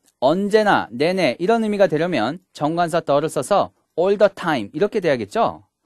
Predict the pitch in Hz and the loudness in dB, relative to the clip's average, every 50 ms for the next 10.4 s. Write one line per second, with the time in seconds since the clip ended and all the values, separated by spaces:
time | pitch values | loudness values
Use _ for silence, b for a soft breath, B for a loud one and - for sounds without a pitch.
0 | b b b b b b b 160 190 208 214 202 208 - - 185 160 139 110 90 | b b b b b b b 0 2 2 2 2 0 0 0 0 0 0 -2 -2
1 | 87 - _ _ - 123 147 165 175 170 170 190 190 190 190 175 139 131 147 156 | -6 -12 _ _ -2 -2 0 0 -2 -2 0 0 4 4 4 2 2 0 -2 -2
2 | 147 110 85 95 104 - 156 151 151 175 180 170 185 190 190 147 107 120 156 - | -2 -4 -6 -6 -4 0 0 0 0 0 -4 -4 -2 -2 0 0 0 0 -2 -4
3 | b b b - 160 170 165 160 - - 220 226 220 - 180 135 110 117 143 147 | b b b -8 -6 -6 -6 -8 -6 -4 -2 -2 -2 -2 -2 -2 -2 -2 -4 -4
4 | 123 123 131 131 135 123 - 127 113 113 113 113 113 95 82 92 131 185 233 254 | -4 -2 -2 -2 -4 -8 -8 -8 -6 -6 -6 -6 -8 -8 -6 -2 0 0 0 -2
5 | 254 _ _ _ _ b b b b b b b b b b b b b b 180 | -4 _ _ _ _ b b b b b b b b b b b b b b 4
6 | 170 170 160 - 196 208 208 220 214 - - 214 220 226 226 220 214 208 214 214 | 4 4 4 4 4 4 4 4 2 0 -2 0 0 2 2 0 2 4 6 8
7 | 214 214 220 226 - _ - 160 160 185 190 208 202 208 - 165 185 196 190 180 | 8 8 6 4 0 _ -6 -2 0 4 6 8 6 6 6 2 0 0 0 0
8 | 190 185 180 175 160 147 175 220 214 131 95 92 - - - 156 175 185 190 185 | 0 0 2 2 0 0 0 2 0 0 -2 -4 -10 -6 -4 -2 -2 -2 -2 -2
9 | 180 202 170 127 117 135 165 190 196 - - 202 202 190 180 - 165 147 139 - | 0 0 0 0 0 -2 -4 -4 -6 -8 -8 -6 -6 -6 -4 -2 -4 -4 -4 -4
10 | 147 143 139 127 95 107 143 - | -6 -6 -4 -4 -4 -2 -4 -6